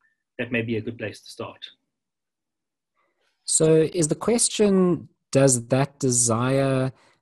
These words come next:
Speaker 2: um, create meaning because subjectively, um, perhaps the Sisyphus who wants to roll the rock, rock up the hill now thinks his life is meaningful? Does that then, is the question, does,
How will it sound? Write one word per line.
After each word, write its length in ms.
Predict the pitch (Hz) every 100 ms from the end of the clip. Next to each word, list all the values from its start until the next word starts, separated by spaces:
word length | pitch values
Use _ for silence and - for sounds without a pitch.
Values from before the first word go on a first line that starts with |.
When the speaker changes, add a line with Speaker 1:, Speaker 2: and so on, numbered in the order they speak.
| _
Speaker 2:
um, 300 | 120 110 113
create 540 | - - 131 123 127 123
meaning 440 | 117 123 123 117
because 500 | 113 - - 113 104
subjectively, 1300 | - 117 101 117 127 - 127 110 110 107 104 107 _
um, 200 | 113 104
perhaps 520 | 104 107 117 113 - - -
the 140 | 101
Sisyphus 600 | - 123 127 - 113 -
who 220 | - 113
wants 460 | 98 101 127 151 -
to 160 | -
roll 180 | 110 101
the 100 | 101
rock, 260 | 95 95 - _
rock 320 | 104 98 101
up 120 | 107 -
the 80 |
hill 340 | 104 107 98 98 _ _ _ -
now 280 | 107 110 117
thinks 300 | - 110 -
his 160 | 101
life 300 | 98 95 95 _ _
is 240 | - 135 123
meaningful? 680 | 107 92 90 - 78 - - _ _ -
Does 160 | 101
that 220 | 110 107
then, 420 | 113 107 107 104 104 _ -
is 120 | 110
the 60 | 113
question, 600 | 147 135 - 127 120 120 _ _ _ _ _ _ _ 113
does, 480 | 117 113 113 -